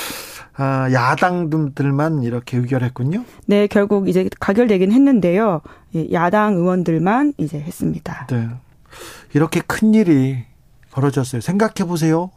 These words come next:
Speaker 1: 다시 한번 생각해 보자고요. 서울 한복판에서, 거리에서 그 많은 백오십팔, 아.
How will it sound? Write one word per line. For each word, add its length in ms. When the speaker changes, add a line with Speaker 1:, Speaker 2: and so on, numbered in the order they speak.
Speaker 1:
다시 300
한번 200
생각해 380
보자고요. 480
서울 300
한복판에서, 800
거리에서 920
그 100
많은 500
백오십팔, 880
아. 180